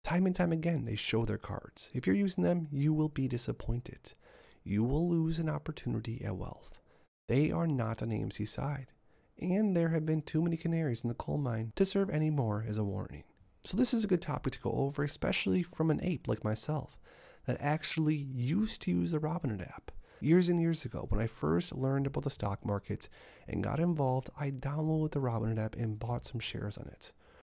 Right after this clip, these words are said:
Because of its ease of use and because kind of everyone was using it, I didn't see that there was any sort of problem. But years ago, when Robinhood took away the buy button, I knew that I had to transfer all of my shares outside of Robinhood, and I did so immediately.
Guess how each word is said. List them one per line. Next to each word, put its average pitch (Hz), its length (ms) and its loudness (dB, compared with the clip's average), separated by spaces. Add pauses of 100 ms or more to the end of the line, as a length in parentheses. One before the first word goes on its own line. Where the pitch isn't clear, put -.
(180)
Because 208 300 4
of 214 100 6
its 214 180 4
ease 139 200 2
of 113 240 -2
use 202 480 0
and 165 300 0
because 156 540 -2
kind 139 160 0
of 147 100 0
everyone 123 320 2
was 156 140 2
using 165 260 4
it, 165 200 0 (420)
I - 80 -8
didn't 220 220 2
see 185 160 2
that 175 100 0
there 170 120 2
was 160 100 0
any 156 80 4
sort 139 180 -4
of 120 100 -6
problem. 131 560 -4 (300)
But 127 120 4
years 196 280 2
ago, 113 280 2
when 101 160 2
Robinhood 160 340 0
took 175 140 0
away 170 60 4
the 165 60 -2
buy 110 180 2
button, 104 360 -2
I 147 140 0
knew 156 380 4
that 165 160 0
I 165 100 -2
had 131 260 -4
to 127 60 -8
transfer 101 600 -4 (220)
all 110 220 2
of 147 60 2
my 170 120 4
shares 143 380 2 (120)
outside 143 500 -2
of 127 100 -2
Robinhood, - 420 -4 (460)
and 127 100 0
I 147 60 4
did 127 260 0
so 113 320 -2
immediately. 101 720 -6